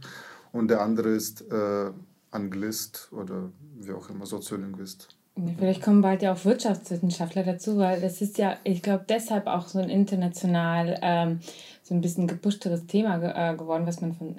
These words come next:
Speaker 2: also Deutschrap jetzt nicht so erwartet hätte, weil, also, come on, Deutschrap ist so basically super jung, also, weiß ich, neunziger Jahre, äh, vielleicht, also schon in den achtzigern sind da wahrscheinlich angefangen, aber also Deutschrap ist sehr jung im Vergleich zu, weiß nicht, amerikanischen Rap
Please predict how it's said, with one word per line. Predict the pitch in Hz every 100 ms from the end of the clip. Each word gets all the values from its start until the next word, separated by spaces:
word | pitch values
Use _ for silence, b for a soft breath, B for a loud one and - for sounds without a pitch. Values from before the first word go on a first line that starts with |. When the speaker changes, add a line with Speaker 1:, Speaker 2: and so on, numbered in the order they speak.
| -
Speaker 2:
also | 156 151 - _
Deutschrap | - 151 208 - 147 -
jetzt | 139 -
nicht | 175 165
so | 156 -
erwartet | 151 147 214 185
hätte, | - 165 151
weil, | 147
also, | - 151 151
come | 151 156
on, | 156
Deutschrap | 151 165 165 160
ist | 156
so | 156 151 170 B B B B -
basically | 170 175 170 165
super | 165 165 175
jung, | 170 170 208 202
also, | 170 156 160 156
weiß | 156 170
ich, | 160
neunziger | 165 165 165 151
Jahre, | 151 170 175 160 156 - - - -
äh, | - - - - B B
vielleicht, | - 151 -
also | 160 -
schon | 175 170
in | 160 147
den |
achtzigern | - 175 - 175 165
sind | 156
da | 165
wahrscheinlich | 156 156 160 151
angefangen, | 175 175 165 165
aber | 156 147
also | - 151 - - _ _
Deutschrap | - 165 180 175
ist | 156 -
sehr | 139
jung | 143 170 170
im | 165
Vergleich | 170 - -
zu, | -
weiß | - 160
nicht, | 170 156
amerikanischen | 160 - 170 180 175 175
Rap | 165 170